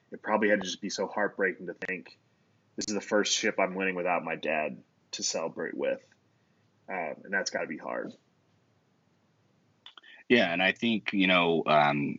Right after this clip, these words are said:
Speaker 2: even backtrack a little bit more, them losing to the Magic, they talked, um, I, I forget who, who it was. It wasn't Bill Paxton. It was some other, the other w-, tall white guy,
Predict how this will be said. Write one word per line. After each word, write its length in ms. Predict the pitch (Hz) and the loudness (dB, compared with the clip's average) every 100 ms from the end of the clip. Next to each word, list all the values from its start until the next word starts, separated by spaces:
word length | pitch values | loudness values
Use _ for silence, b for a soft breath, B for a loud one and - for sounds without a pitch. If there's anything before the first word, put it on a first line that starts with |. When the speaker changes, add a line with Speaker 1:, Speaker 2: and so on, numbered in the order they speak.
| - | 0
Speaker 2:
even 380 | 87 85 82 76 | 4 4 4 6
backtrack 480 | 92 82 - 95 87 | 6 6 6 4 6
a 60 | |
little 180 | 85 82 | 4 4
bit 100 | 78 | 2
more, 380 | 73 90 90 80 | 2 4 6 4
them 480 | - 82 90 87 85 | 4 4 4 4 4
losing 340 | 80 92 92 87 | 8 6 8 4
to 40 | |
the 60 | 78 | 4
Magic, 380 | 78 85 78 76 | 6 6 6 2
they 100 | 78 | 2
talked, 300 | - 85 - b b b - | 6 6 6 b b b 4
um, 180 | 76 76 | 6 6
I, 80 | - - | 2 2
I 80 | 82 | 2
forget 260 | 85 82 | 6 4
who, 240 | 90 82 78 _ | 6 2 0 _
who 120 | - | 2
it 80 | 85 | 4
was. 200 | 78 80 | 6 6
It 60 | 87 | 4
wasn't 240 | 82 78 | 4 4
Bill 120 | 78 | 4
Paxton. 560 | 76 87 76 76 - 80 | 4 4 6 4 2 2
It 60 | 76 | 2
was 220 | 73 - | 2 4
some 220 | - 85 | 6 8
other, 280 | 78 78 78 | 8 6 4
the 220 | - - 80 | 2 4 8
other 300 | 78 101 82 | 10 10 6
w-, 200 | 82 - _ - _ _ | 4 -2 _ -20 _ _
tall 220 | - 90 76 | 4 4 6
white 220 | 78 80 | 4 6
guy, 260 | 80 76 | 6 6